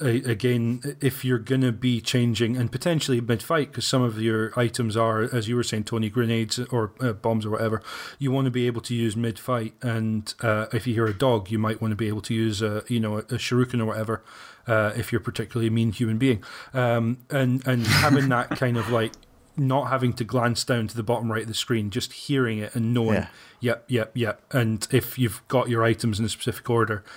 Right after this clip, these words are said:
Speaker 1: you know which item you're on all the time. It's, uh, really
Speaker 2: Mm-hmm.
Speaker 1: useful to have that feedback. Uh, the hud, I,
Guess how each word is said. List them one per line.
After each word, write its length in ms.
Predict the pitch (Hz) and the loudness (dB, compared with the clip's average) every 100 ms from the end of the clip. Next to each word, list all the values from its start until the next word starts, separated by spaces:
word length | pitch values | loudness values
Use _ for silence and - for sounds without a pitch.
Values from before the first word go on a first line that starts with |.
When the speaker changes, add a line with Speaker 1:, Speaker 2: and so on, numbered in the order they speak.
| - - | -18 -2
Speaker 1:
you 100 | 139 | 2
know 320 | 135 139 139 | 4 6 6
which 340 | 120 107 110 - | 4 2 -2 0
item 320 | 113 - 110 | 0 0 0
you're 160 | 110 110 | 2 0
on 100 | 107 | 0
all 160 | 104 | -2
the 60 | 104 | -4
time. 300 | - 107 98 | -4 -4 -4
It's, 260 | 101 - | -6 -6
uh, 220 | - 135 120 | -4 -4 -2
really 280 | 123 123 110 | 2 4 4
Speaker 2:
Mm-hmm. 80 | 110 | 4
Speaker 1:
useful 240 | 107 110 | 0 0
to 100 | - | -2
have 100 | 110 | -2
that 140 | 107 - | -2 -4
feedback. 540 | 113 101 110 110 - _ - - - | -4 -2 -4 -6 -12 _ -20 -20 -6
Uh, 160 | 120 113 | 0 2
the 120 | 107 | 2
hud, 260 | 127 117 - | 2 2 0
I, 320 | 113 107 107 | -2 0 0